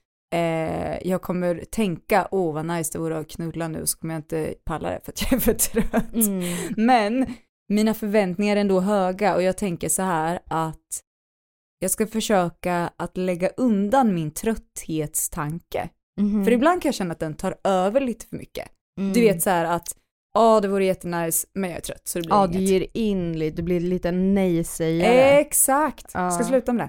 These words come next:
Speaker 1: det.
Speaker 2: Mm.
Speaker 1: För att när jag väl är i stunden så är det liksom det bästa.
Speaker 2: Mm.
Speaker 1: Så. Jag ska lägga undan min trötthetstanke åt sidan.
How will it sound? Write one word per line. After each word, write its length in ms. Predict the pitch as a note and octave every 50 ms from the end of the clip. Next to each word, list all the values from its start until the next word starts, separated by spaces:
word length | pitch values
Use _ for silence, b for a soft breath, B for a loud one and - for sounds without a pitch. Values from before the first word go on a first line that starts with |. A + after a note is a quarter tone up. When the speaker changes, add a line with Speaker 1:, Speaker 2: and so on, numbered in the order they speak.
| - _ -
Speaker 1:
det. 60 | F3+
Speaker 2:
Mm. 220 | F#3 F#3 F#3 F#3 F#3+
Speaker 1:
För 180 | C4 C4 A#3+
att 180 | G#3 A3 A3+ A3+
när 100 | A3+ A3+
jag 120 | A3 G#3
väl 280 | F#3+ G#3 A3+ C4 C4 A3+
är 40 | G3+
i 40 | F#3+
stunden 380 | - - F3+ E3+ E3 D#3+ E3
så 140 | D#3+ - F#3
är 160 | E3 D#3+ E3
det 180 | D#3+ D#3+ D#3+ E3
liksom 320 | E3 E3 - - - E3
det 80 | D#3+ E3
bästa. 380 | D#3+ E3 E3+ - - - - - _ _ _ _ _ F#3+
Speaker 2:
Mm. 340 | F#3+ F3+ F3 E3+ E3 E3+ - _ _ _ _ _ - -
Speaker 1:
Så. 360 | - - - B3+ G#3 - - - _ _ _ _ _ _ _ _ _ _ _
Jag 60 | -
ska 120 | - - G3+
lägga 260 | G#3 A3 G#3 G#3 A3+
undan 300 | A3+ G#3+ G3+ G#3 A#3 A3
min 140 | F#3 D#3 D3+
trötthetstanke 1000 | - - F#3 F3 - - - E3 D3+ - - - D#3 D#3 D3+ D3+ - - G3+ E4+ G#4
åt 120 | F#3 -
sidan. 340 | - F3 D#3+ D3+ D#3 F3 -